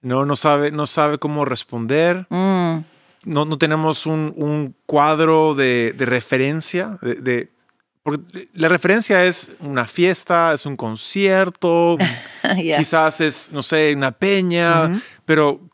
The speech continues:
Speaker 1: ¿cómo se responde en la iglesia? ¿Cómo
Speaker 3: Ujú.
Speaker 1: se alaba?
Speaker 2: Mm.
Speaker 1: Y ese cuadro de referencia del, del equipo alabanzas y el coro,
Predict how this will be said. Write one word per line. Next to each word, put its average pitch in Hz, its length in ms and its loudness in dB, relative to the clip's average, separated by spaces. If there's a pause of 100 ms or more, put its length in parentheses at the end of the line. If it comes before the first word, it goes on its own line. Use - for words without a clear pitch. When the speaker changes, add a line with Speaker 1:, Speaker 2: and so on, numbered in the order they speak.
Speaker 1:
¿cómo 214 240 2
se 214 140 -2
responde 175 580 -2
en 170 140 -2
la 120 60 -2
iglesia? 113 560 -2
¿Cómo 156 320 -2
Speaker 3:
Ujú. 214 40 -6
Speaker 1:
se 170 160 -6
alaba? 113 640 -2
Speaker 2:
Mm. 170 460 -4 (100)
Speaker 1:
Y 120 60 -4
ese 185 140 -2
cuadro 180 260 2
de 180 40 2
referencia 135 540 -4 (160)
del, 127 500 -4
del 117 140 -4
equipo 127 240 -4
alabanzas 127 520 -2
y 123 200 -6
el 104 180 -6 (300)
coro, 147 420 0